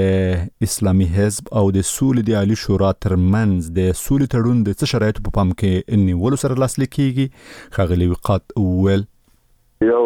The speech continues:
Speaker 2: به د مهاجرو وزارت، نو د حزب اسلامي د هیئت په ملګرتیا ځینې نور جهتونو د مهاجرینو، د شمشتو د مهاجرینو د واپسۍ په برخه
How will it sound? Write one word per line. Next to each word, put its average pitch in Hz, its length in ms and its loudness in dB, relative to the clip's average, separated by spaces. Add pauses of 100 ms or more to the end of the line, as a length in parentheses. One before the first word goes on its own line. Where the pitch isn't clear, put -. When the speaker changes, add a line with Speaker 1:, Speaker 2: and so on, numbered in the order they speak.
Speaker 2:
به 117 100 2 (140)
د 107 40 2 (380)
مهاجرو 107 540 2
وزارت، 107 600 0 (580)
نو 101 60 0 (120)
د 98 100 2
حزب 107 300 0
اسلامي 107 420 0
د 104 160 0
هیئت 117 320 0
په 113 140 0
ملګرتیا 110 500 0 (100)
ځینې 98 300 2
نور 123 160 2 (240)
جهتونو 113 580 0 (640)
د 110 180 2
مهاجرینو، 104 680 0
د - 100 -4
شمشتو 101 520 0
د 110 100 2
مهاجرینو 104 500 0
د 101 80 2
واپسۍ 104 880 -2
په 104 100 0 (440)
برخه 110 280 -2